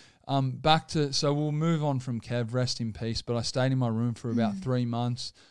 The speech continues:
Speaker 2: Well, you know what I've noticed about you just on that topic?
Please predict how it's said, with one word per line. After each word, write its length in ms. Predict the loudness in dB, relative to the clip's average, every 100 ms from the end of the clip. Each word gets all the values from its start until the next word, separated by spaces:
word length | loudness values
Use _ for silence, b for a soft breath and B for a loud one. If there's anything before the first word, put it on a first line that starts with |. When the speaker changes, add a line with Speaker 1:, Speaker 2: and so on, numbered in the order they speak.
| b
Speaker 2:
Well, 100 | -6
you 100 | -4
know 100 | 0
what 120 | 2
I've 140 | 2
noticed 400 | 0 -4 -4 -6
about 260 | -6 -6 -6
you 80 | -8
just 300 | -10 -14 -16 -14
on 120 | -10 -8
that 160 | -10
topic? 460 | -12 -14 -12 -14